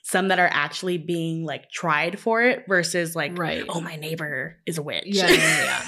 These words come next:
Speaker 2: yeah.
Speaker 1: <laughs>
Speaker 2: And I feel like some people, like, they had people who they didn't like, and they're like, "I'm gonna accuse them of
Speaker 1: Yeah,
Speaker 2: being a
Speaker 1: throw
Speaker 2: witch
Speaker 1: them
Speaker 2: just
Speaker 1: under
Speaker 2: because
Speaker 1: the
Speaker 2: I
Speaker 1: bus.
Speaker 2: don't like 'em."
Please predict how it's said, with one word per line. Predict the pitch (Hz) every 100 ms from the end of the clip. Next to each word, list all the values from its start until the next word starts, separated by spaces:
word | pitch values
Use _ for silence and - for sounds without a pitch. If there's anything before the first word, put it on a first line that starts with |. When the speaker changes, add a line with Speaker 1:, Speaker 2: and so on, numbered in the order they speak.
| - -
Speaker 2:
yeah. | -
Speaker 1:
<laughs> | - - - - -
Speaker 2:
And | 262
I | 285
feel | 294
like | 294
some | 269
people, | 240 240 262 240 -
like, | 190 190 - -
they | 196
had | 180 185 175
people | - 185 185
who | 170
they | 160
didn't | 156 - 143 165
like, | 165 180 180
and | 160
they're | 151
like, | 147 -
"I'm | 185
gonna | 214 220 -
accuse | 165 - 165 165
them | 180 196
of |
Speaker 1:
Yeah, | 190 135 160
Speaker 2:
being | 143
a |
Speaker 1:
throw | 165
Speaker 2:
witch | 151
Speaker 1:
them | 160
Speaker 2:
just | 165 175
Speaker 1:
under | 160
Speaker 2:
because | 165 175
Speaker 1:
the |
Speaker 2:
I | 202
Speaker 1:
bus. |
Speaker 2:
don't | 151 147
like | 139 -
'em." | 143 -